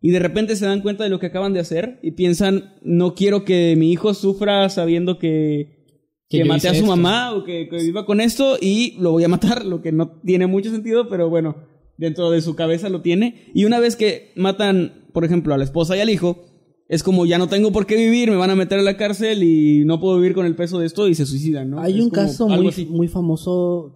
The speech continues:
Speaker 3: de, que surgió, de hecho, de un post de Facebook, que es bastante conocido, de un tipo que hizo precisamente eso. Em, creo que la hija era la que estaba enferma o algo así, él la mata como por misericordia,
Speaker 1: Ujú.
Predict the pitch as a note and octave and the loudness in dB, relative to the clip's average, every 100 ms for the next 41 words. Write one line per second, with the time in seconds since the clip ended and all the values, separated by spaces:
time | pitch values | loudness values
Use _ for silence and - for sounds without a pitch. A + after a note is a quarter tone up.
0 | _ D#3 D3 C#3 C3+ C3+ C3+ - _ C#3 | _ -8 -4 -2 -2 -4 -6 -14 _ -10
1 | - C#3+ C3 D3 D3+ D3+ E3 D3 C#3 C3+ | -6 -6 -2 0 0 -2 -2 -2 -2 -2
2 | C#3 C#3 C3+ C#3 C3 B2 B2 E3 - - | -2 -4 -6 -10 -8 -8 -8 -10 -14 -20
3 | _ _ C3+ C3 C#3 D#3 F3+ F3+ F3 D3 | _ _ -8 -8 -8 -10 -8 -6 -4 -2
4 | D#3 D#3+ - _ _ _ D3 D3 D#3+ D#3 | -2 -4 -8 _ _ _ 0 2 0 -2
5 | D3+ D3 C#3 C#3 C#3 C3+ C3+ C#3 C3 B2+ | -4 -4 -6 -6 -6 -8 -4 0 0 0
6 | C3+ C3+ B2+ - _ _ - C3 B2+ B2+ | -2 -2 -4 -8 _ _ -12 -6 -2 0
7 | B2 B2 B2 B2 A#2+ _ _ _ _ _ | 0 2 2 0 -4 _ _ _ _ _
8 | _ _ - D3+ D3 E3+ D#3 C#3 C#3 C#3+ | _ _ -2 -2 0 -2 0 0 -2 -2
9 | - F3 F3 E3 D#3 B2+ C#3+ D#3 D#3 D#3 | -4 -4 -2 0 -2 -2 -4 -2 -4 -6
10 | - C3 D3 D3 D3+ C3 D3 D3 D3 D3 | -10 -4 -2 -2 -2 -2 0 0 0 -2
11 | D3 F3+ F#3+ D3+ D3+ D3 C#3+ C3+ C3+ F3 | -2 -2 -2 -4 -4 -2 0 0 0 0
12 | - G#3 - E3 D3 C#3 C3 C3+ C3 C3 | -4 -10 -6 -4 -2 -2 -4 -4 -4 -4
13 | C3+ C3 D#3+ G#3 C#4 _ _ - C3+ C#3+ | -6 -8 -8 -10 -14 _ _ -4 0 2